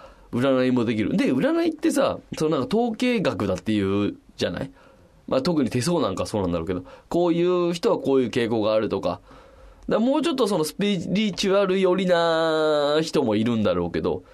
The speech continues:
で、十五年お笑いをやってるとさ、何人かいるわけさ。やっぱりもともと芸人やってて占いをやったって人が。占いをやった？占いをやり始めた？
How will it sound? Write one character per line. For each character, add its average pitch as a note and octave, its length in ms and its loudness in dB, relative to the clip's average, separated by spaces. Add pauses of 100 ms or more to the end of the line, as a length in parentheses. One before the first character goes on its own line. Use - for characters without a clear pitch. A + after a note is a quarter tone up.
(300)
で、 G3+ 360 0 (720)
十 A3+ 180 2
五 B3 140 2
年 A3+ 180 0
お G#3 60 0
笑 G3+ 180 2
い - 20 2
を F3+ 40 2
や F3+ 80 2
っ - 20 -4
て F3 120 -4
る D3+ 80 2
と B2+ 60 0
さ、 F2 280 -2
何 C4 260 2
人 G3 140 0
か G#2+ 80 0
い A2+ 100 2
る D3+ 120 2
わ E3 80 2
け A2+ 100 -2
さ。 - 300 -4
や G#2+ 100 0
っ - 40 -2
ぱ B2+ 120 0
り A2 60 2
も A2+ 160 0
と C#3 80 -2
も C3+ 100 2
と C3+ 80 -2
芸 B2+ 220 0
人 B2+ 120 2
や A#2+ 100 2
っ - 20 -2
て A#2 100 -10
て G#2+ 80 -2
占 A2 320 0
い G#2+ 60 2
を G#2 320 -2 (560)
や A2 120 0
っ - 40 -4
た G#2+ 160 -2
っ F#2+ 40 -6
て - 120 -4
人 D#2+ 200 -6
が。 - 100 -4 (880)
占 A#2+ 440 0
い B2 60 0
を A2+ 80 0
や G#2+ 120 2
っ - 60 -12
た？ - 260 -2
占 A#2+ 400 0
い A#2+ 40 0
を A#2+ 220 2
や A2+ 80 2
り C3+ 80 0
始 D3+ 200 0
め A2+ 100 0
た？ - 240 -6